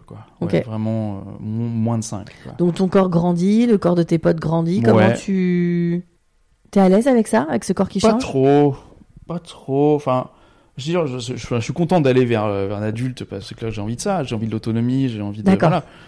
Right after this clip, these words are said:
Speaker 1: pas, euh, dans une relation extrêmement, euh, facile avec mon corps. Je pense
Speaker 2: Pourquoi ?
Speaker 1: que, je pense que la relation était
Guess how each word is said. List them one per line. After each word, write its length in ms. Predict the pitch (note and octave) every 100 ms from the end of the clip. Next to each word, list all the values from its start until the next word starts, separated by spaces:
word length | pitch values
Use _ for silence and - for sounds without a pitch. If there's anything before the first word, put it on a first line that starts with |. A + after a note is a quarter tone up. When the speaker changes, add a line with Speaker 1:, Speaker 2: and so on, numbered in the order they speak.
| - -
Speaker 1:
pas, 420 | D#3+ D#3+ D#3 D3+
euh, 340 | B2+ - - -
dans 40 |
une 200 | B2 B2
relation 640 | A#2+ B2 B2 A#2+ C#3+ D3 C3+
extrêmement, 840 | A#2 - A#2+ A#2+ B2 C3 C3 A2
euh, 180 | G2+ G2+ G#2+ - - - - _ _ _ _ _ _
facile 580 | _ - C#3 C3+ - C#3+
avec 200 | B2+ A#2
mon 100 | A#2+
corps. 200 | A2+ B2
Je 80 | -
pense 180 | F3+ -
Speaker 2:
Pourquoi ? 200 | G3+ C#3
Speaker 1:
que, 40 | - - - - - -
je 100 | -
pense 180 | - C#4
que 80 | -
la 100 | C#3
relation 320 | D#3+ F3+ A3+
était 240 | F3+ D3